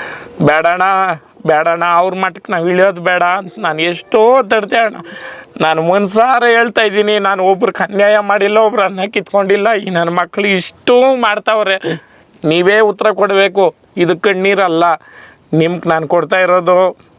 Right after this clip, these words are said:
ನಾವು ಶಾನ ಮರ್ಯಾದೆ ನಿಕ ಬದುಕಿದವ್ರು ಹೊರ್ತೂರಾಗ ಬಂದು ಯಾರನ್ನ ಕೇಳ್ಬೋದು ನೀವು.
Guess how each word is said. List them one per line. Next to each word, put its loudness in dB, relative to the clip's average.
ನಾವು 2
ಶಾನ 0
ಮರ್ಯಾದೆ 0
ನಿಕ -4
ಬದುಕಿದವ್ರು 0
ಹೊರ್ತೂರಾಗ 0
ಬಂದು -4
ಯಾರನ್ನ 0
ಕೇಳ್ಬೋದು 0
ನೀವು. 2